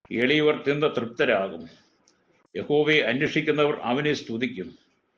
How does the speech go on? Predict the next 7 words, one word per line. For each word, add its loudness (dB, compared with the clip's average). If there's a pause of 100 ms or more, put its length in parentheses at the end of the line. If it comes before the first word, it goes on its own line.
(360)
നിങ്ങളുടെ 2
ഹൃദയം 0
എന്നേക്കും -2
സുഖത്തോടിരിക്കട്ടെ. -2 (960)
ഭൂമിയുടെ 2
ആർതികൾ 2
ഒക്കെയും 0